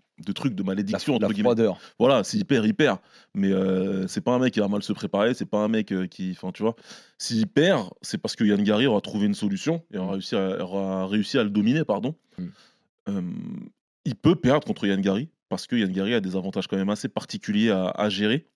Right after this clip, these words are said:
Speaker 1: et il, il a beaucoup, beaucoup progressé depuis son arrivée à l'U F C, au point où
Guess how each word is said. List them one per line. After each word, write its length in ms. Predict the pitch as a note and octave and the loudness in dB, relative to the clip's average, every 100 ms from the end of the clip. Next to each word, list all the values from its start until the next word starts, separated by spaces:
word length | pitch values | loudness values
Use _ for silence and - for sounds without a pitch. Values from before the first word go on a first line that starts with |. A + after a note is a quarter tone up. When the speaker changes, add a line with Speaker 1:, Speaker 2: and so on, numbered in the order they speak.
| _ - | _ -6
Speaker 1:
et 60 | |
il, 760 | F#2 F2+ F2+ F2+ F2 F2 F2 F#2 | -4 -2 -4 -6 -8 -8 -8 -10
il 240 | - F2+ F2+ | -10 -8 -6
a 60 | |
beaucoup, 420 | F2 F#2 D3 - C#3 | -4 0 0 2 0
beaucoup 300 | A#2 - A#2 | 0 -2 -6
progressé 560 | - G#2 G#2 A2 D#3 - | -4 -2 -2 -2 -4 -8
depuis 280 | E2 - - | -20 -20 -10
son 140 | G2 | -8
arrivée 240 | F#2 F2+ | -6 -6
à 20 | F2+ | -6
l'U 160 | F#2 | -6
F 40 | - | -6
C, 180 | C3 - _ _ _ _ | -8 -8 _ _ _ _
au 80 | F#2 | -14
point 380 | - A2 A#2+ A2+ | -4 0 2 2
où 380 | G2 F#2+ G2 | 0 0 -2